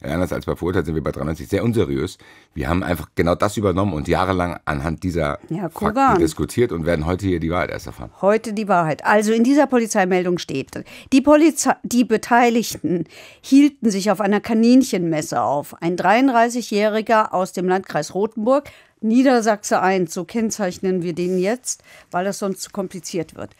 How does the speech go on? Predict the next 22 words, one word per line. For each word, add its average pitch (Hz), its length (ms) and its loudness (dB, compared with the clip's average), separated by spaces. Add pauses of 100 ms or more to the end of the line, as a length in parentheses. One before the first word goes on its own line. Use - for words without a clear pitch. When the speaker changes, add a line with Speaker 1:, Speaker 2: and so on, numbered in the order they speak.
(380)
Speaker 2:
befand 247 400 4
sich 339 320 -2
an 233 180 -2
seinem 202 400 2
Stand, 190 680 -2
als 180 320 -4
Samstagnachmittag 208 1080 2
gegen 170 320 -2
siebzehn 262 400 -2
Uhr 294 100 2
dreißig 185 600 0 (180)
ein 202 180 0 (100)
einundfünfzigjähriger 202 1300 0
aus 170 320 -8
Wurzen, 254 540 -2
das - 220 -8
ist - 200 -14
in - 140 -8
Sachsen, - 560 -2 (420)
auf 202 220 0
ihn 254 240 2
zukam. 170 840 -2